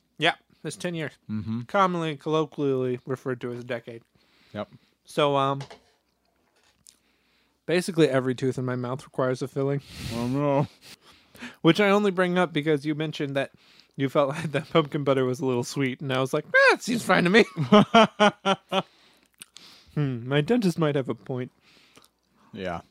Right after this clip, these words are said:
Speaker 1: But at least I'm going to the dentist.
Speaker 2: That's true. I haven't gone to the dentist in at least ten years, so.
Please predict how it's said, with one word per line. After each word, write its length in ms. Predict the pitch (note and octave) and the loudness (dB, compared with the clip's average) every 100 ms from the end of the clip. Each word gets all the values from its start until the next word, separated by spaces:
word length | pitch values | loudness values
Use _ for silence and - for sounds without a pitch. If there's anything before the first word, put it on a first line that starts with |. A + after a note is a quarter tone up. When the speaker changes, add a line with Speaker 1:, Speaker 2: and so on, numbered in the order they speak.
| _ _ _ _ _ _ - F#3+ | _ _ _ _ _ _ -20 -18
Speaker 1:
But 220 | B2+ C#3 C#3 | -2 0 0
at 60 | |
least 220 | G#3 C4+ | -2 -2
I'm 140 | F3 D#3+ | -2 -2
going 240 | D#3+ E3+ | 2 2
to 80 | E3 | 4
the 140 | D#3+ | 2
dentist. 420 | C3 C3+ A2 G2+ _ _ _ _ _ _ | 2 -4 -4 -16 _ _ _ _ _ _
Speaker 2:
That's 240 | G#2+ A2 | -8 -8
true. 120 | - - | -8 -6
I 180 | F#2+ | -2
haven't 200 | B2 F#2 | -2 -2
gone 160 | F2+ F2 | -6 -6
to 60 | E2+ | -8
the 100 | F2 | -8
dentist 460 | F2 E2 F#2 - | -8 -10 -14 -14
in 100 | D#2 | -14
at 60 | D#2 | -12
least 360 | F2+ - - | -12 -14 -18
ten 240 | - D2 D2 | -16 -14 -14
years, 240 | C#2 C#2+ | -16 -18
so. 300 | - D#2 C#2 | -18 -18 -18